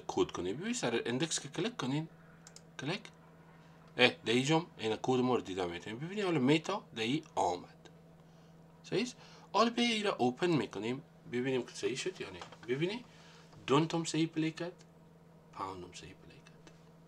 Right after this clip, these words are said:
دوستای ویدیو نمقه دیگه اگر می‌خواین که صحیح وبسایت جور کنید با تمام استایلینگ همه چیزایش، اه، شما می‌تونین که ویدیوهای ما رو تعقیب کنین. ما ویدیوهای اچ تی ام ال، سی اس اس و جاوا اسکریپت درس دادیم قبلاً.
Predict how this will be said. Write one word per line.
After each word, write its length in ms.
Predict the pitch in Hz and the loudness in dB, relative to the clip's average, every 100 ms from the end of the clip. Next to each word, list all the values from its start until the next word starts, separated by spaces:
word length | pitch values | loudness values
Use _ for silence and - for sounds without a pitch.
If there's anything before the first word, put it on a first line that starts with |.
| - - - - - - - - - 135 | -20 -20 -20 -20 -20 -20 -20 -20 -20 -2
دوستای 400 | 131 - 180 175 | -2 6 8 8
ویدیو 300 | 143 135 151 139 | 4 4 4 4
نمقه 420 | 117 165 - 180 170 - - - - - | 4 2 0 -6 -6 -16 -20 -20 -16 0
دیگه 500 | 120 113 113 110 113 | 4 8 8 8 4
اگر 140 | 113 | 2
می‌خواین 420 | 120 165 160 143 | 4 4 4 0
که 80 | - | 0
صحیح 320 | - 113 196 | -2 4 4
وبسایت 420 | 190 131 - 107 - | 4 2 2 -2 0
جور 180 | 101 | -6
کنید 240 | - 101 98 | -2 -2 -2
با 100 | 92 | -4
تمام 380 | - 104 139 131 | -4 0 2 2
استایلینگ 580 | - 104 104 117 110 104 104 - | 0 -4 -2 -2 -2 -6 -10 -10
همه 180 | 110 135 | -4 -2
چیزایش، 440 | 139 113 127 131 - - - - - - | -2 -2 -2 -2 -8 -18 -20 -20 -18 -8
اه، 260 | 104 95 | -6 -4
شما 320 | 92 - 107 110 | -4 -2 2 2
می‌تونین 640 | 117 139 123 117 117 113 | 4 2 0 -2 -2 -2
که 380 | 110 104 98 - - - - - - - - - - - 107 | -2 0 -2 -8 -16 -20 -20 -20 -20 -20 -20 -20 -16 -8 -6
ویدیوهای 340 | 92 98 117 | -4 2 4
ما 120 | 127 | 4
رو 60 | 113 | 0
تعقیب 380 | - 107 - - | -2 -2 -4 -6
کنین. 220 | 110 110 | -6 -4
ما 220 | 104 101 | -4 -6
ویدیوهای 400 | 95 90 92 101 | -6 -6 -2 -2
اچ 260 | 90 90 - | -2 -2 -2
تی 140 | 92 | -4
ام 80 | 92 | -6
ال، 80 | 120 | -6
سی 240 | - - | -4 -4
اس 140 | 92 143 | -4 -4
اس 140 | 143 | -4
و 40 | |
جاوا 240 | 104 107 98 | -2 -2 -2
اسکریپت 420 | 92 - 113 - | -6 -6 -6 -6
درس 320 | 92 131 139 | 0 0 0
دادیم 220 | 131 123 | -2 -4
قبلاً. 400 | 123 117 120 120 | -4 -8 -6 -6